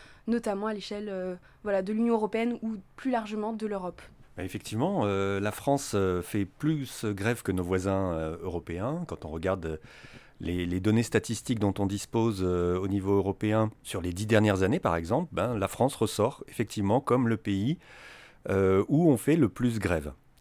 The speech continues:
Speaker 2: Alors, une fois qu'on en a dit ça, il faut, euh, déconstruire un peu les choses.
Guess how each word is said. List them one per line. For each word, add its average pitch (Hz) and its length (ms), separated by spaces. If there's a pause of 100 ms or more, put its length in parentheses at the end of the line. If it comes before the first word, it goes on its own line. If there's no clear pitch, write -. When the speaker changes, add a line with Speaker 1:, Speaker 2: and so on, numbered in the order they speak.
(240)
Speaker 2:
Alors, 90 300 (320)
une 117 100
fois 156 140
qu'on 110 180
en 92 140
a 82 100
dit 76 140
ça, 180 420 (240)
il 82 80
faut, 110 400
euh, 80 480
déconstruire 85 880
un 104 60
peu - 80
les 76 100
choses. 143 400